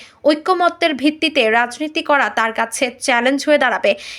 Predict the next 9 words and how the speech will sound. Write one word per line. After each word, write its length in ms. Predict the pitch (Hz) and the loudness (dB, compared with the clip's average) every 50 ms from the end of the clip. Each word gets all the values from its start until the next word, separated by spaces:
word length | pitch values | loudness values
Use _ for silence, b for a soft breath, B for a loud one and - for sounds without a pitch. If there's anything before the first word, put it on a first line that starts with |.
| B B | B B
এই 180 | 285 320 349 | 2 2 2
নতুন 300 | 359 392 403 403 427 415 | 2 0 2 2 0 2
কাজের 380 | 415 427 381 381 403 403 370 285 | 2 2 2 2 2 0 0 -2
ধরন 440 | - - 277 269 277 339 392 440 453 | -2 0 2 2 4 2 2 2 2
তিনি 240 | 427 403 392 381 - | 0 0 0 -2 0
কতটা 420 | - 302 302 302 311 370 359 415 403 | 2 2 2 2 2 0 0 0 0
গ্রহণ 360 | 320 294 302 269 269 285 262 | 0 0 0 0 0 -2 -4
করতে 260 | - 240 220 - 220 | -4 -4 -4 -4 -2
পারবেন, 400 | 220 214 208 190 196 196 185 185 | -2 -2 -2 0 0 -2 -2 -2